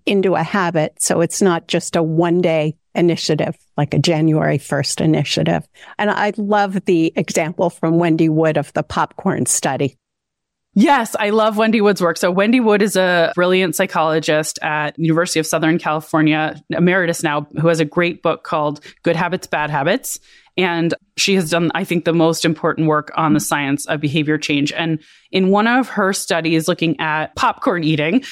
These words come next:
Speaker 2: she shows that you can get people basically to sort of automatically eat stale and not so tasty <laughs> popcorn if you put them in an environment where they're used to eating popcorn. If you put popcorn eaters who always go to the movies and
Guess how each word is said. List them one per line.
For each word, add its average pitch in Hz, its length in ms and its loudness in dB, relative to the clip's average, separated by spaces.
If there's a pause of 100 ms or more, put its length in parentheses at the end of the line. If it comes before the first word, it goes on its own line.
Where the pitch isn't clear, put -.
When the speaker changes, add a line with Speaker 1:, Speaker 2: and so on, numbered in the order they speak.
Speaker 2:
she - 160 0
shows 269 340 0
that 226 80 0
you 208 140 -2
can 220 120 2
get 196 220 0
people 190 240 0
basically 196 560 0
to 180 340 -2
sort 175 200 0
of - 60 -6
automatically 190 600 0
eat 185 240 -2
stale 190 380 -2
and 175 300 0
not 190 260 -4
so 196 100 2
tasty 196 440 -2
<laughs> - 0 -
popcorn 202 760 0 (320)
if 220 140 0
you 233 100 2
put - 220 -2
them 262 100 0
in 262 80 2
an 233 140 2
environment 185 480 2
where 185 120 4
they're 175 120 4
used 208 260 2
to 180 60 -2
eating 147 420 -2
popcorn. 160 420 -2
If 151 80 0
you 180 80 0
put 214 220 -2
popcorn 262 460 2
eaters 190 440 2
who 170 120 2
always 214 320 2
go 226 80 2
to 214 60 2
the 208 60 2
movies 208 280 2
and 196 200 2